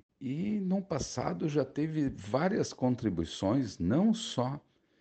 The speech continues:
a nível estadual, como a nível nacional e até internacional.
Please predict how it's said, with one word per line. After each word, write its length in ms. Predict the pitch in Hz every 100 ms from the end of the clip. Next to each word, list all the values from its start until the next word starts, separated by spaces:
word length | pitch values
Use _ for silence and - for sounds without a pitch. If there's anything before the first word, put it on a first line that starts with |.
| _ _
a 140 | 92
nível 340 | 90 95 98 85
estadual, 760 | - - 80 - 64 80 123
como 320 | - - 151
a 60 | 131
nível 400 | 107 117 127 127
nacional 880 | 110 104 110 - 92 76 85 120 147
e 140 | 127
até 320 | - - 87
internacional. 1040 | 98 139 - 135 135 127 - 156 - -